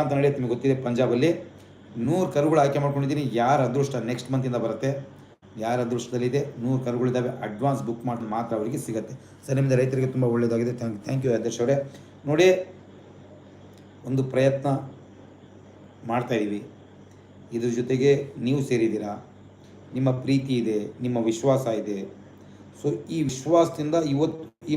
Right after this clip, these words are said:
ಮಟ್ಟಕ್ಕೆ ನಾವು ಬೆಳೆದಿದ್ದೀವಿ. ನಾನು ಮೊನ್ನೆ ಹೋಗಿ ಒಂದು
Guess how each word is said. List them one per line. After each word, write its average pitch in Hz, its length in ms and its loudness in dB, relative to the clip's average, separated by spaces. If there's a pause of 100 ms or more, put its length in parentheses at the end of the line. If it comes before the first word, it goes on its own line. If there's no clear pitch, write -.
ಮಟ್ಟಕ್ಕೆ - 440 -2
ನಾವು 135 200 4
ಬೆಳೆದಿದ್ದೀವಿ. 117 440 4 (840)
ನಾನು 147 220 2
ಮೊನ್ನೆ 151 220 0 (1500)
ಹೋಗಿ 165 300 2
ಒಂದು 147 160 0